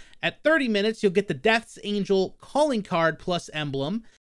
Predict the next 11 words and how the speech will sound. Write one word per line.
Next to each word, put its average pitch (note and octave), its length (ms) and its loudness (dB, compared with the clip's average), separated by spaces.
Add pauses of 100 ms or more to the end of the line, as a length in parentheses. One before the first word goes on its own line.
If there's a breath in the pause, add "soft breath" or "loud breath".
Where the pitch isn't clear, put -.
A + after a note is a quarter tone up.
(140)
At G3 160 0
forty-five C#4+ 680 2
minutes, B3+ 380 -2
you'll A3+ 200 0
get - 280 0
Something D4 400 -2
in A3 140 -2
My F3+ 160 -2
Teeth - 360 -6
weapon E3+ 360 -2
sticker. F#3 560 -4